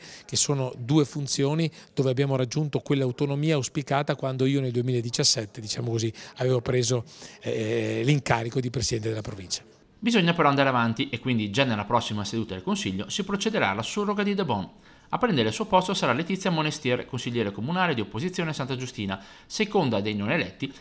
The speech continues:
Speaker 2: nella lista Provincia Comune Belluno duemilatrenta. Il primo dei non eletti, Mario De Bon, sindaco di Sospirolo, è già entrato in consiglio la scorsa estate, quando dopo le elezioni amministrative a Belluno,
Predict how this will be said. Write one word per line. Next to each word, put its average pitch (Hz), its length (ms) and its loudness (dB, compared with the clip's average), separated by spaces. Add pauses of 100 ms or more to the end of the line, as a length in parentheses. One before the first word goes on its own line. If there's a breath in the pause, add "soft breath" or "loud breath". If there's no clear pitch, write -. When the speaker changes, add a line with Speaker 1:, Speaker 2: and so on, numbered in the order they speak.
Speaker 2:
nella 226 160 -2
lista 135 320 2
Provincia 175 400 -2
Comune 180 400 2
Belluno 160 320 2
duemilatrenta. 170 680 -2 (520 loud breath)
Il 120 180 -2
primo 127 320 4
dei 98 120 0
non 95 160 -4
eletti, 123 440 2
Mario 98 260 -4
De 101 80 -4
Bon, 101 300 2
sindaco 104 320 -4
di 90 60 -8
Sospirolo, 98 600 -4 (220 loud breath)
è - 80 -4
già 202 100 2
entrato 127 300 2
in 117 80 2
consiglio 208 400 -2
la 190 80 2
scorsa 175 300 -2
estate, 123 480 0
quando 113 320 0
dopo 113 240 0
le 107 80 0
elezioni 101 320 -2
amministrative 98 560 -4
a 87 40 -6
Belluno, 101 400 -2